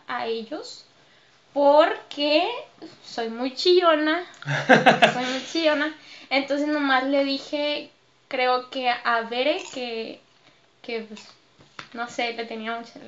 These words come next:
Speaker 1: le tengo todavía mucha confianza. Este, y se lo mencioné a Sean, que era el director, es el director, y así se los dije a ellos dos y unos cuantos ya sa-, ya,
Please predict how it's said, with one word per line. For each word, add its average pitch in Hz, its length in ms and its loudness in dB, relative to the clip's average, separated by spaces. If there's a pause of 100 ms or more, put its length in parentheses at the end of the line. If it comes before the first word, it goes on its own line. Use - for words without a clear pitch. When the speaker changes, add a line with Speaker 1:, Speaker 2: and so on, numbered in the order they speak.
(140)
Speaker 1:
le 214 100 -14
tengo 285 300 -8
todavía 311 380 -2
mucha 277 280 -8
confianza. 226 560 -8 (560)
Este, 262 580 0
y 277 540 -2 (260)
se 277 120 0
lo 277 80 0
mencioné 262 460 -4
a 233 100 -2
Sean, 330 240 -2 (160)
que 240 80 -10
era 226 100 -12
el 220 100 -12
director, 269 440 -6 (580)
es 277 320 -6
el 269 140 -8
director, 277 380 -8 (420)
y 247 80 -4
así 262 280 -2 (180)
se 392 80 -6
los 320 160 -6
dije 254 220 -10
a 285 100 -4
ellos 277 240 -6
dos 359 280 -4
y 277 160 -6
unos 254 360 -8
cuantos 294 480 -2
ya 254 160 0
sa-, 240 340 -2
ya, 240 340 -8